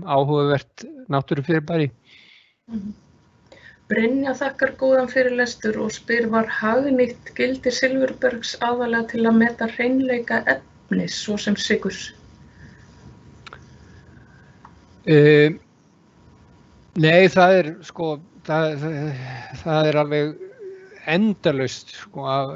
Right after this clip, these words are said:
Speaker 1: sem að er hægt að nefna í, af, eh, sem sagt, hagnýtingu, eh, og, eh, ég, eiginlega best að ég vísi bara <laughs> á bókina varðandi það, sko. Það er eiginlega of, of langt mál að fara að telja það upp, upp hér.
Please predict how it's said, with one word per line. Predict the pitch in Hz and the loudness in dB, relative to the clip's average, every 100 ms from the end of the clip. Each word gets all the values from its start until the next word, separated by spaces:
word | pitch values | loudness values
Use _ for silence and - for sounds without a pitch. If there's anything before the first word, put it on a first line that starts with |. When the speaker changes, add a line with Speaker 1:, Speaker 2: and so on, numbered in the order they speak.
| 147 | -2
Speaker 1:
sem | 151 143 | 0 4
að | 143 | 4
er | 139 147 | 4 2
hægt | - | 0
að | 147 | -2
nefna | 156 156 151 151 151 | -2 -2 -2 -4 -4
í, | 151 151 147 | -6 -8 -8
af, | 156 147 143 135 _ _ _ - | -2 0 0 -4 _ _ _ -10
eh, | 143 139 143 | -8 -6 -8
sem | 139 139 | -4 -4
sagt, | - | 2
hagnýtingu, | 151 165 160 143 147 131 127 120 117 - - _ _ - | 2 4 2 0 -4 -2 -2 -4 -8 -20 -20 _ _ -6
eh, | 135 135 135 131 135 127 - - - - | -2 0 0 0 -2 -4 -10 -20 -16 -2
og, | 143 135 135 135 123 - 135 | 2 6 6 4 0 0 2
eh, | 131 131 131 139 - _ | 4 4 2 -2 -10 _
ég, | 160 147 143 143 160 | -4 2 4 4 0
eiginlega | 170 143 139 135 147 | -2 0 2 2 2
best | 143 139 | 2 2
að | |
ég | 139 | 4
vísi | 151 160 156 | 4 4 2
bara | 135 156 - - - | -2 -4 -10 -20 -8
<laughs> | 175 | -2
á | 185 156 | 0 0
bókina | - 165 - 185 143 139 | 4 2 2 2 2 4
varðandi | 151 156 151 147 | 4 4 2 2
það, | 165 143 - | 2 2 -2
sko. | 135 123 | -6 -2
Það | 135 | 0
er | 139 | 0
eiginlega | 139 139 139 143 | -2 -2 -2 -2
of, | 139 - - - - - | -6 -18 -20 -20 -20 -6
of | 147 143 | -4 2
langt | 151 151 156 | 2 2 2
mál | 160 151 | 2 2
að | 139 | 2
fara | 151 | -2
að | 143 | 0
telja | 160 147 139 | 0 2 2
það | 143 139 | 2 0
upp, | 131 - _ - 156 | -4 -14 _ -10 -10
upp | - 147 | -6 -2
hér. | 131 | -2